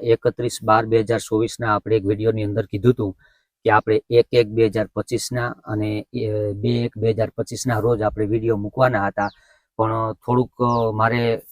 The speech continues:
personally કામ આવી જવાના કારણે મિત્રો હું વીડિયો મૂકી નથી થઈ ગયો, એટલે માફ કરજો, માફી માંગુ છું.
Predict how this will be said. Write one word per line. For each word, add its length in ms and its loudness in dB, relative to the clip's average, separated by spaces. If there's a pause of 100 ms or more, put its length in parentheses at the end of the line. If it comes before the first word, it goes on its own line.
(140)
personally 360 2
કામ 280 2
આવી 180 4
જવાના 260 2
કારણે 260 0
મિત્રો 300 0
હું 180 -2
વીડિયો 240 0
મૂકી 220 -8
નથી 280 -6
થઈ 140 0
ગયો, 220 -2 (140)
એટલે 240 -2
માફ 280 0
કરજો, 340 0
માફી 280 -6
માંગુ 240 -6
છું. 200 -12